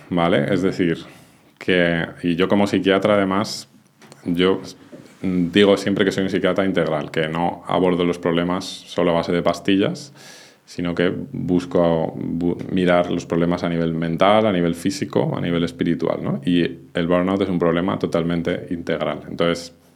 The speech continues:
no hay como una receta mágica para todos, hay que personalizar. De hecho, en el programa que yo tengo, en el que trabajo individualmente con personas el tema del burnout laboral,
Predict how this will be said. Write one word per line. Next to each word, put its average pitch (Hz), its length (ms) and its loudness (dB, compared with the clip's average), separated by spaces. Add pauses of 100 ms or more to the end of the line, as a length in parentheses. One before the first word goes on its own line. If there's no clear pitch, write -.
(140)
no 87 160 -2
hay 90 80 0
como 90 280 2
una 92 400 2 (360)
receta 87 560 2
mágica 98 640 -4
para 90 200 -4
todos, 90 300 0
hay 92 80 -2
que 80 80 -4
personalizar. 85 840 -4 (840)
De 95 60 4
hecho, 95 140 0
en 82 60 0
el 78 100 -2
programa 80 420 0
que 85 120 2
yo 85 140 2
tengo, 92 400 0
en 101 80 -2
el 85 140 -4
que 82 160 -2 (340)
trabajo 80 400 -4
individualmente 85 720 2
con 82 160 -4
personas 80 680 -8
el 82 140 -6
tema 85 240 -4
del 82 100 -2
burnout 82 320 -4
laboral, 82 400 -2